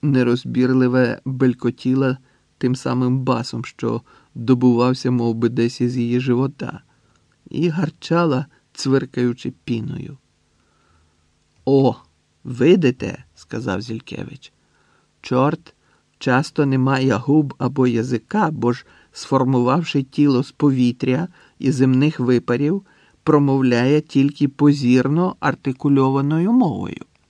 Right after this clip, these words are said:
Зазвичай він дається до балачки, перевтілившись у тварину, і замість гарчання і ржання чи кувікання звучить людська мова. Чув я не раз,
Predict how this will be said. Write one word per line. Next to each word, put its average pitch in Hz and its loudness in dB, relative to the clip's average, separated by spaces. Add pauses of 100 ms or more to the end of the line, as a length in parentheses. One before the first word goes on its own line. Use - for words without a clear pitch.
(680)
Зазвичай 127 0
він 127 0
дається 127 -2
до 214 -2
балачки, 202 0 (520)
перевтілившись 160 2
у 196 0
тварину, 185 -4
і 117 -6
замість 143 0
гарчання 151 -2
і 135 0
ржання 120 -2
чи 127 -2 (340)
кувікання 143 0
звучить 123 -4 (180)
людська 127 -4
мова. 170 -6 (1080)
Чув 135 -2
я 127 2
не 120 0
раз, - -4